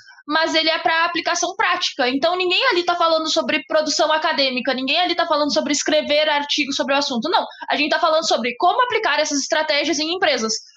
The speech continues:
como inovar, como pensar fora da caixa e como analisar processos e colocar isso em funcionamento dentro das empresas de diferentes ramos e, e como fazer isso funcionar.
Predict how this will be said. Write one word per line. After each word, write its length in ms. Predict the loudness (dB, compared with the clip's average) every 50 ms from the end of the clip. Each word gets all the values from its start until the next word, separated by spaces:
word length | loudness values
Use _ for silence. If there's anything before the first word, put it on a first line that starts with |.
| -20 -16 _
como 500 | 2 4 4 4 4 4 4 2 2 2 0
inovar, 520 | -2 0 2 2 2 2 2 2 2 0 -2 -6 -14 -20 -6 _
como 260 | 2 4 4 4 2 2
pensar 480 | 2 2 0 0 0 0 2 2 0 0
fora 260 | 2 2 2 2 2 0
da 140 | -2 -2
caixa 500 | -2 0 0 0 0 0 0 2 2 0 0 -2 -8 -10 -6
e 100 | -4 -2 2
como 360 | 4 4 4 4 4 4 4
analisar 600 | 4 4 2 2 0 0 0 0 0 0 0 0
processos 540 | 0 -2 0 0 0 0 0 0 0 0 -2
e 80 | -2 0
colocar 440 | 0 0 2 2 2 2 2 2
isso 220 | 0 0 0 0 -2
em 60 | -2
funcionamento 580 | -2 -2 0 0 0 2 2 0 0 -2 -2 -2
dentro 260 | -2 -2 -2 -2 -2
das 160 | -2 0 0
empresas 480 | -2 0 2 2 2 2 2 0 0 0
de 100 | -2 -2
diferentes 460 | -2 0 0 0 0 0 -2 -4 -6 -6 -6 -6 -4 0 2
ramos 380 | 2 2 2 2 0 -2 -2
e, 340 | 0 0 0 -2 -2 -2 -4
e 40 | -4 -4 _ _ _ _ 0
como 300 | 2 2 4 4 2 2
fazer 220 | 2 2 2 2
isso 140 | 0 -2 -4
funcionar. 400 | -4 -2 0 0 2 2 0 -2